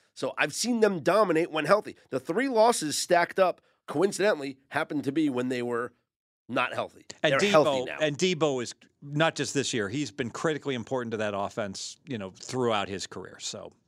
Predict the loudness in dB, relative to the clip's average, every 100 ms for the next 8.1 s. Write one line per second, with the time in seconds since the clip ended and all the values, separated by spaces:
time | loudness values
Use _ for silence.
0 | _ -8 -6 -6 -6 -6 -8 -8 -8 -2
1 | 0 0 -4 -6 -8 -8 -10 -8 -10 -12
2 | -12 -12 -12 -6 -6 -6 -10 -6 -6 -6
3 | -6 -6 -6 -10 -14 -10 -10 -10 -14 -12
4 | -10 -10 -10 -10 -8 -10 -10 -12 -14 -14
5 | -16 -16 -12 -8 -6 -8 -10 _ _ -8
6 | -6 -8 -10 -6 -4 -4 -4 -6 -6 -6
7 | -10 -10 -10 -8 -10 -10 -10 -6 -6 -6
8 | -10